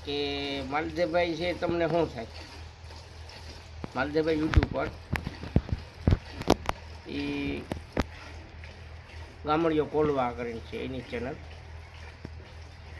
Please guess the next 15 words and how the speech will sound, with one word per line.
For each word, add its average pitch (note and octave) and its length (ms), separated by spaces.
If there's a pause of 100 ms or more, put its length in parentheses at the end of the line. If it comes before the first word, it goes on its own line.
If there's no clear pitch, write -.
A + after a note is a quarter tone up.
(280)
મિત્રો, - 180 (100)
ખરેખર F3 280
ઈ F#3+ 60
મારા F3+ 240
મિત્ર C#3+ 420
છે A#2+ 200
અને - 1160
આ C#3 40
ચેનલ E3+ 380 (360)
પણ F3+ 100
મને F3 240
એની E3+ 180
ચાલુ C3+ 340
કરાવી B2+ 280
છે. E3+ 180